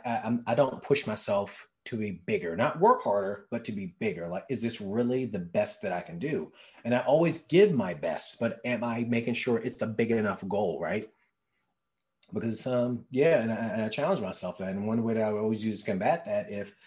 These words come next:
if, let's just say I wanted to do ten of something, and then I catch myself, like, "Man, I know I can do better." I triple it, do thirty. You know, and that makes me, it's a way of like, "Hey, don't do that again," you know, to remind me, and it wakes me back up because it's the energy. Otherwise, it can be used against you. You start feeling guilty, shameful,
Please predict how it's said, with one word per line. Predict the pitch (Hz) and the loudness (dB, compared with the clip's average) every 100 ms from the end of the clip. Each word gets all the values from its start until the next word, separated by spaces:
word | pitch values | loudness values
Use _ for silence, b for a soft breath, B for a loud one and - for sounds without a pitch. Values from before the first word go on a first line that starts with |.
| b b b b - | b b b b -4
if, | 123 - | -4 -2
let's | 143 165 | 0 0
just | 170 | 0
say | - | 2
I | 139 | 4
wanted | 131 127 117 | 4 4 2
to | |
do | 101 | -2
ten | - 151 131 | 0 2 2
of | 92 | 0
something, | 98 85 85 80 - | -4 -6 -8 -10 -6
and | |
then | 104 | -2
I | 110 | -2
catch | - 156 156 | 0 0 2
myself, | 110 - 170 | -2 -4 -6
like, | |
"Man, | 151 147 123 104 | -2 0 2 0
I | |
know | 117 143 | 0 2
I | 135 | 2
can | 107 | 0
do | 98 | -2
better." | 92 127 104 - | 0 0 0 -2
I | |
triple | 104 - - - 90 | -4 -4 0 0 0
it, | - - _ _ | -8 -10 _ _
do | 120 | -2
thirty. | 110 - 113 95 78 - _ _ _ _ _ _ _ _ _ _ _ _ | -2 2 2 2 -4 -12 _ _ _ _ _ _ _ _ _ _ _ _
You | 107 | -2
know, | 110 113 | 4 4
and | 110 | 6
that | 117 117 | 4 2
makes | 90 120 - - | 2 2 0 -2
me, | 101 104 | 0 0
it's | 98 | 2
a | |
way | 107 117 | 4 4
of | 113 | 4
like, | 95 95 | 4 2
"Hey, | 92 120 | 2 4
don't | 120 | 6
do | 123 | 6
that | 135 185 | 8 8
again," | 165 107 107 | 8 2 2
you | 107 | 2
know, | 117 | 4
to | 113 | 4
remind | 113 123 143 | 4 4 2
me, | 101 | 0
and | |
it | 104 | 0
wakes | 120 127 | 0 2
me | |
back | 110 98 | 2 6
up | 135 139 - 104 | 8 8 6 -4
because | - 120 | -2 -2
it's | 113 | 0
the | 131 123 | -2 2
energy. | 190 143 92 | 2 2 0
Otherwise, | 117 131 123 120 | 2 4 4 4
it | |
can | 117 | 0
be | 113 | 0
used | 120 120 | 0 0
against | 98 160 - | 0 -2 -2
you. | 85 | -8
You | 87 | -4
start | 123 123 | -2 0
feeling | 113 98 | -2 -2
guilty, | 113 120 131 | -2 0 -2
shameful, | 117 104 113 113 117 120 | -4 -4 -4 -2 -2 -2